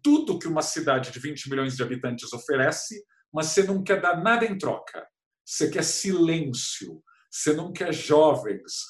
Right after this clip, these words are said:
você não quer trânsito. Então, você tem que se decidir. Vai pra Piraporinha, aí você vai perceber que Piraporinha não é tão divertido assim.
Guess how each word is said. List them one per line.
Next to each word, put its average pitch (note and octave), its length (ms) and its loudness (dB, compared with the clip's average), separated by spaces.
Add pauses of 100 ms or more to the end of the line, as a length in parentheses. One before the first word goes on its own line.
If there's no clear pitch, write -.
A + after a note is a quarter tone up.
(140)
você - 240 0
não D#3+ 220 0
quer E3+ 240 -2
trânsito. C3+ 880 -2 (520)
Então, D#3+ 380 2
você E4 160 0
tem D#4+ 100 4
que - 60 0
se E4 120 0
decidir. F4 520 4
Vai - 340 6
pra F3+ 140 4
Piraporinha, B2+ 760 2 (240)
aí B2+ 80 0
você C#3 120 -4
vai C3 140 0
perceber D3+ 360 -2
que - 120 -12
Piraporinha B2 540 0
não A#2 100 -4
é A#2 40 -6
tão B2 120 -4
divertido A2+ 540 -4
assim. B2 420 -6